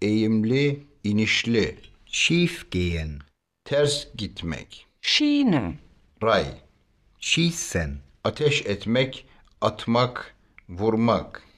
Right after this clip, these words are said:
Speaker 3: Schiff.
Speaker 1: Gemi.
Speaker 2: Schimpfen.
Speaker 1: Azarlamak, küfretmek, sövmek.
Speaker 3: Schinken.
Speaker 1: Jambon.
Speaker 2: Schirm.
Speaker 1: Şemsiye, abajur, ekran.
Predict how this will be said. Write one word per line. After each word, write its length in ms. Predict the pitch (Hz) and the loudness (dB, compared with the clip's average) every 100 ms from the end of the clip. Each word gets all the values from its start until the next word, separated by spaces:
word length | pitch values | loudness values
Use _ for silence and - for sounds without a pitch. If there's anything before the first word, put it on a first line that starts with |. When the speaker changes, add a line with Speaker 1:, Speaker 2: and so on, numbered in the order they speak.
| _ _ | _ _
Speaker 3:
Schiff. 500 | - 285 220 - - - _ _ 82 | 0 2 0 -2 -16 -20 _ _ -4
Speaker 1:
Gemi. 500 | 101 110 101 71 - _ _ _ _ _ | 0 2 2 0 -12 _ _ _ _ _
Speaker 2:
Schimpfen. 800 | - 165 175 170 - 95 78 71 - - _ _ _ _ | 0 2 2 0 -2 -2 -2 -4 -12 -20 _ _ _ _
Speaker 1:
Azarlamak, 920 | 107 117 139 127 101 92 117 131 - _ _ _ _ _ | -2 2 4 4 4 2 0 -2 -10 _ _ _ _ _
küfretmek, 920 | - 180 - 98 87 - 110 123 - - _ - | -4 -2 -2 -2 -4 -2 -2 -2 -6 -18 _ -18
sövmek. 1000 | - 123 113 104 113 101 76 _ - _ _ _ | -8 0 0 2 0 0 -4 _ -20 _ _ _
Speaker 3:
Schinken. 800 | - - 311 320 320 196 131 107 - - - - | -2 2 4 4 2 2 0 0 -8 -20 -20 -12
Speaker 1:
Jambon. 640 | 90 90 95 95 87 71 - _ _ - - _ _ - | -2 0 2 2 2 0 -12 _ _ -20 -20 _ _ -4
Speaker 2:
Schirm. 720 | - 180 165 120 80 78 82 - - - _ - | 0 2 4 2 0 -4 -12 -18 -20 -20 _ -4
Speaker 1:
Şemsiye, 720 | 131 127 - 117 92 92 104 - _ _ _ | -2 0 0 2 2 0 -2 -12 _ _ _
abajur, 580 | 110 110 117 101 104 104 - - - _ - | -2 2 2 2 -2 -2 -8 -20 -20 _ -2
ekran. 500 | 110 - 107 101 | -2 0 0 0